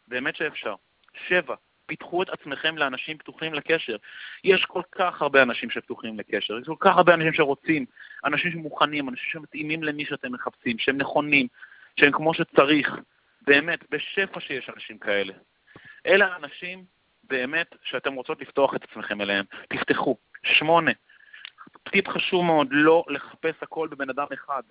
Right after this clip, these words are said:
לא יוצ-, לא צריך שהבן אדם הזה גם ידע לעשות קניות, וגם ידע לבשל, וגם אפשר לראות את, את המשחק כדורגל, וגם ללכת לתיאטרון, וגם לסכנש איתו, וגם זה. לא לחפש הכל בבן אדם אחד. יש גבר ואישה בנישואים, וכל אחד יש לו תפקידו שלו.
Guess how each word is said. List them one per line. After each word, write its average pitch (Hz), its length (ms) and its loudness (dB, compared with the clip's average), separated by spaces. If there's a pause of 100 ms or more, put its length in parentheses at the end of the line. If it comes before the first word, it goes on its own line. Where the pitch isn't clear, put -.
(140)
לא 131 180 0
יוצ-, 170 340 -2
לא 175 320 2
צריך 165 220 -2
שהבן 143 260 -2
אדם 147 220 0
הזה 139 220 -6
גם 147 200 0
ידע 175 140 -4
לעשות 165 260 -6
קניות, 139 400 -8
וגם 117 300 -4
ידע 151 200 -6
לבשל, 131 420 -2
וגם 120 320 -4
אפשר - 180 -6
לראות 147 280 -2
את, 143 60 -14 (240)
את - 40 -4
המשחק 135 360 0
כדורגל, 123 500 2
וגם 127 280 2
ללכת 170 380 2
לתיאטרון, 147 440 -2 (280)
וגם 127 300 0
לסכנש 175 460 -2
איתו, 156 260 -2
וגם 123 320 -4
זה. 101 60 -18 (360)
לא 160 280 4
לחפש 160 440 -4
הכל 110 220 -12
בבן 104 180 -14
אדם 104 240 -6
אחד. - 220 -8 (440)
יש 147 220 6
גבר 156 300 4
ואישה 143 280 -6
בנישואים, 135 560 -16
וכל 180 240 -4
אחד 180 200 -10
יש 180 120 -14
לו 170 60 -8
תפקידו 165 420 -4
שלו. 156 320 2